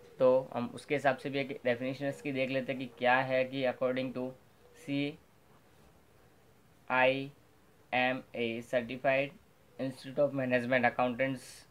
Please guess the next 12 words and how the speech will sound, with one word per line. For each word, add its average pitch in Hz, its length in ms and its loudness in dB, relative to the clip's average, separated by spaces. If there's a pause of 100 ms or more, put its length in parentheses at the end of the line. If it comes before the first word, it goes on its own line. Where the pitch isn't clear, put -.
(1300)
तो 131 220 -2
एबीसी 151 720 -2
is 127 180 -8
a, 120 240 0 (1900)
एबीसी 151 500 0
is 123 160 -4
a - 80 -6
system 156 420 4
of, 117 220 2 (2000)
of 135 100 4 (180)
cost 151 280 2
accounting 135 720 2